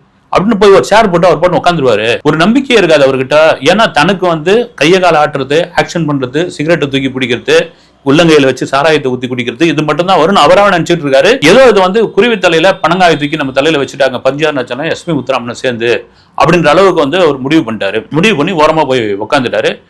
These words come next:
உட்கார்ந்த உடனே என்ன விட்டுருவாரு, எ-, அவர் வந்தாலே எனக்கு ஒரு பெரிய அலர்ஜி ஆயிடும். அடுத்து வந்து பாத்தீங்கன்னா, எஸ் பி முத்துராமன் அவர்கிட்ட போயிடுவாரு.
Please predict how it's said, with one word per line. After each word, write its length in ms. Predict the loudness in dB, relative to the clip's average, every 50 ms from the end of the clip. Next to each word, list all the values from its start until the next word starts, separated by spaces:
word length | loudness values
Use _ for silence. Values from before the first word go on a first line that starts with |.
| _ _ _ _ _
உட்கார்ந்த 340 | 0 2 2 2 2 2 2
உடனே 240 | 2 2 2 2
என்ன 380 | 2 2 2 4 4 4 4 2
விட்டுருவாரு, 520 | 0 0 0 0 2 2 2 2 0 0
எ-, 120 | 0 2 2
அவர் 200 | 4 4 4 4
வந்தாலே 280 | 4 4 4 4 2
எனக்கு 180 | 2 0 0 0
ஒரு 120 | -2 -2
பெரிய 280 | -2 -2 0 2 2 2
அலர்ஜி 180 | 2 0 0 0
ஆயிடும். 320 | 0 2 2 0 0 0
அடுத்து 260 | 0 0 0 2 2 2
வந்து 180 | 0 0 0
பாத்தீங்கன்னா, 320 | -2 -2 -2 0 0 0 0
எஸ் 180 | 0 -2 -2
பி 60 | -2
முத்துராமன் 500 | -4 -2 -2 0 0 0 2 4 4 4
அவர்கிட்ட 240 | 4 2 2 0 -2 -2 -2
போயிடுவாரு. 340 | -2 0 0 0 -2 -4